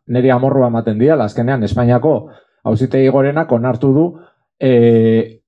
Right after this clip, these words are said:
komunitate batek debekatu dezakela, ez, jarduera, eh, ekonomikoa, os, garatzea, eta bestela ere, eta hori bai legeak,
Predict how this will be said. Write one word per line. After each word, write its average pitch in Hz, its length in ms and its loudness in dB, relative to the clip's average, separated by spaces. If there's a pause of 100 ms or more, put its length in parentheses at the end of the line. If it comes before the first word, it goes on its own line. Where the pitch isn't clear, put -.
(180)
komunitate 143 540 0
batek 139 380 0
debekatu 135 480 0
dezakela, 117 480 -2 (640)
ez, 139 160 -2
jarduera, 120 680 2
eh, 120 380 0
ekonomikoa, 123 680 0 (1300)
os, 98 120 -8
garatzea, 123 520 2 (640)
eta 123 240 0
bestela 139 400 0
ere, 160 160 0
eta 127 160 0
hori 131 160 4
bai 135 140 2
legeak, 131 480 2